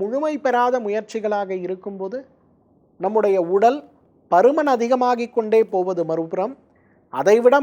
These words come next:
மோசமாக உடல் பலவீனமாகிக் கொண்டே போறது மறுபுறம்,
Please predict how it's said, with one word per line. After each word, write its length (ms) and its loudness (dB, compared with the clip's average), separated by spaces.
மோசமாக 540 0
உடல் 220 0
பலவீனமாகிக் 920 2
கொண்டே 220 0
போறது 340 -4
மறுபுறம், 440 -6